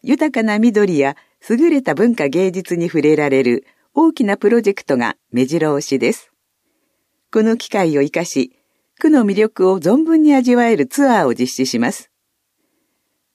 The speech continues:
区の担当は観光係です。ツアーのポイント。ガイド付きツアーやバックヤード見学など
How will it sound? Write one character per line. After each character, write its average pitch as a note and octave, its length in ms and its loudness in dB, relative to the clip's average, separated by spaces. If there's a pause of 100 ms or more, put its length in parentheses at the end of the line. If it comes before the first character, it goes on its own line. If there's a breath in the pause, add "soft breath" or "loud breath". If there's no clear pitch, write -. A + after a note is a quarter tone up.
(120)
区 F4 120 0
の D4+ 160 4
担 G3+ 180 -2
当 F#3+ 220 0
は E3+ 200 0 (120)
観 A3 200 -2
光 G#3 280 0
係 D3 380 -4
で - 120 -2
す。 - 180 -12 (1800)
ツ E4 220 2
ア D4 100 2
ー - 20 2
の D#3 140 -2
ポ C3+ 140 0
イ C#3+ 80 0
ン D3 60 -6
ト。 - 260 -4 (1000)
ガ G#3+ 160 0
イ B3+ 60 2
ド A3+ 100 0
付 G#3+ 240 -6
き - 20 -20
ツ A3 160 -2
ア F#3+ 120 2
ー D3+ 60 0
や C#3 220 0 (400)
バ F3+ 140 -2
ッ - 40 -18
ク - 140 0
ヤ D4 160 2
ー C4+ 40 2
ド B3 100 0
見 B3 200 2
学 F3+ 280 -4
な D#3+ 120 0
ど B2+ 220 -2